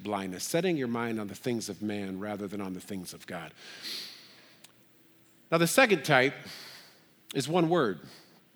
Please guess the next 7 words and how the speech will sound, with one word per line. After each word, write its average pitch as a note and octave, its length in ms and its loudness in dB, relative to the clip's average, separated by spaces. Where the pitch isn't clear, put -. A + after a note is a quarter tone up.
doubt. C#3+ 440 4
Doubt F3 400 8
is D#3 100 2
a D3+ 60 2
form F3 420 6
of C3+ 80 0
spiritual D3 720 2